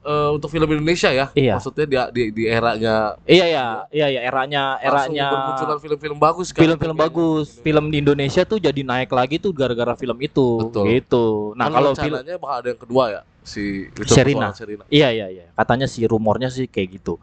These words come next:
Speaker 2: Tapi kalau film gua yang ini tuh judulnya Janji Joni.
Speaker 1: Janji Joni.
Speaker 2: Jadi filmnya tuh
Speaker 1: Ah.
Speaker 2: tahun dua ribu lima.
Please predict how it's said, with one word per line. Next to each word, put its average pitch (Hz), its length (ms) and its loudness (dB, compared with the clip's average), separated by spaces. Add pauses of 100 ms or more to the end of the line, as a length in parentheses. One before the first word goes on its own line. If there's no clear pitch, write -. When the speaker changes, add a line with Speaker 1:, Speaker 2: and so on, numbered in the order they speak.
(400)
Speaker 2:
Tapi 147 160 2
kalau 160 220 2
film 139 300 -10
gua 120 260 -2
yang 113 200 -6
ini 113 240 -6
tuh 190 380 0 (240)
judulnya 131 720 0 (180)
Janji 135 300 2
Joni. 123 400 -2 (380)
Speaker 1:
Janji 127 340 0
Joni. 139 540 0
Speaker 2:
Jadi 151 280 2
filmnya 147 380 -4
tuh 170 140 -2
Speaker 1:
Ah. 139 100 2
Speaker 2:
tahun 131 400 2 (460)
dua 131 180 4
ribu 131 200 -2
lima. 131 360 -2